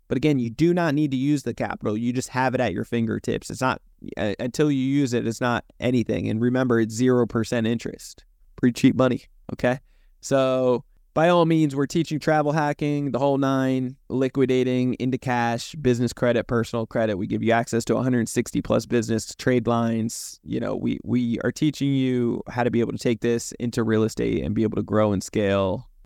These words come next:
investments at the end of the day. So if you are serious, if you are, you know, uh, money's tight, but you're on the fence or whatever it may be, I don't, I don't know what kind of excuse you're telling yourself, but if you're ready, my friend, wait no longer. I'm giving you till this week,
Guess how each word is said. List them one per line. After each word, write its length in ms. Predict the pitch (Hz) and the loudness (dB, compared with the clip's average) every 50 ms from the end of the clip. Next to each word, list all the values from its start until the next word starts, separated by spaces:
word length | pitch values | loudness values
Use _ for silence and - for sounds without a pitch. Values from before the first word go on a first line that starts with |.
| - - - | -20 -12 -8
investments 680 | - 117 95 101 113 139 - - - - - - - - | -4 2 4 4 4 4 2 -4 -6 -6 -6 -8 -6 -6
at 100 | - - | -6 -2
the 80 | - - | -2 -2
end 100 | - 82 | -2 0
of 60 | 80 | -2
the 80 | 82 | -2
day. 180 | - 67 - - - - - - - | -2 -4 -6 -6 -12 -16 -20 -20 -8
So 300 | - - 120 92 - - _ _ _ _ - | 0 0 0 0 0 -4 _ _ _ _ -8
if 100 | - 120 | -2 2
you 120 | 143 170 | 4 6
are 100 | 170 175 | 6 4
serious, 540 | 160 - 165 160 160 160 156 151 156 147 - | 4 2 0 2 2 2 2 0 0 -2 -4
if 160 | 120 120 - | -6 -4 -2
you 180 | 127 139 147 143 | 0 0 2 2
are, 500 | 143 143 139 139 139 139 139 139 139 139 _ _ - | 2 2 2 0 0 0 0 -2 -4 -6 _ _ -6
you 140 | - 131 127 | -2 0 0
know, 300 | 120 117 117 110 107 - - _ - - | 0 0 0 -2 -4 -6 -10 _ -12 -10
uh, 160 | - - - - | -8 -8 -6 -4
money's 420 | 113 123 135 135 139 135 135 - | -2 0 2 2 2 2 0 -2
tight, 380 | - - 135 135 135 143 127 98 | -2 0 2 2 2 2 2 2
but 260 | - 127 120 117 98 | 0 0 0 0 0
you're 140 | 101 120 120 | 0 0 0
on 140 | 127 135 123 | 0 0 -2
the 60 | 117 | -2
fence 460 | - - 135 131 131 135 135 127 - | -4 -2 -2 0 0 0 0 -2 -2
or 60 | 107 | -4
whatever 420 | 73 - 202 214 208 185 156 143 127 | -2 0 2 2 2 4 2 2 0
it 80 | 110 | 0
may 220 | 117 127 127 123 123 | 0 0 0 0 -2
be, 340 | 110 113 120 123 123 120 120 | -2 -2 -2 0 0 0 0
I 60 | 127 | 0
don't, 140 | 131 - - | -2 -4 -6
I 80 | - - | -6 -4
don't 160 | 156 139 117 | -2 -2 0
know 160 | 120 123 120 | 0 0 0
what 140 | 117 120 120 | 0 0 -2
kind 200 | - 135 123 123 | -2 -2 0 0
of 40 | 117 | 0
excuse 420 | 110 - - - - 123 120 - | -2 -2 -4 -4 -2 -2 -2 0
you're 80 | 120 120 | -2 -4
telling 300 | 117 - 120 117 120 120 | -2 -2 -2 -2 -2 -2
yourself, 500 | 117 117 113 - 123 120 113 113 107 - | -4 -4 -4 -4 -2 -2 -2 -2 -4 -4
but 100 | - 123 | -2 -2
if 120 | 147 170 | 0 2
you're 120 | 165 170 147 | 2 0 2
ready, 300 | 117 120 123 127 131 127 | 2 2 2 2 0 0
my 160 | 123 123 120 | 0 -2 -2
friend, 480 | 123 - 143 139 131 127 131 127 131 - _ _ - - | -2 -2 -2 -2 -2 -2 -4 -6 -10 -12 _ _ -16 -4
wait 240 | - 123 143 156 - | 2 4 4 4 4
no 180 | 135 147 143 135 | 4 2 2 2
longer. 500 | 123 113 107 110 110 110 101 101 - - _ _ - | 2 0 0 0 -2 -2 -4 -6 -8 -10 _ _ -4
I'm 80 | 127 127 | 0 2
giving 200 | 143 143 139 139 | 4 4 4 4
you 120 | 139 131 | 2 2
till 260 | 120 - 135 123 120 | 0 0 -2 -2 -2
this 300 | 110 120 127 127 - - | -2 -2 -2 -4 -4 -2
week, 240 | 123 117 107 95 - | -2 0 0 0 -2